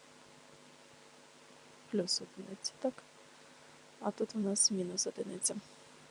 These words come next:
Так, тепер треба перемножити чисельники одиничку на допоміжний множник першого дробу і чисельник другого дробу на допоміжний множник другого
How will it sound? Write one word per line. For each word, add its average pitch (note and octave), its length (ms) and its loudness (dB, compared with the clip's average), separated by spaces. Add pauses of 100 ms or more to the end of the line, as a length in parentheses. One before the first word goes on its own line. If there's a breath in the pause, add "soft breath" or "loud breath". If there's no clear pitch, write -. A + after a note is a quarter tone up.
(300)
Так, F#3 180 8 (500 loud breath)
тепер A3 300 12
треба G#3+ 320 10
перемножити A3 640 8
чисельники B3+ 720 10
одиничку G3+ 680 6
на G#3+ 240 8
допоміжний G#3+ 640 8
множник F#3 540 4 (100)
першого B3 380 8
дробу A3+ 360 4 (500 loud breath)
і C#4+ 200 8 (300)
чисельник G#3+ 520 8
другого B3 260 8
дробу G#3+ 320 4
на G3+ 180 8
допоміжний G3 540 2
множник G#3+ 380 -2
другого G3+ 320 0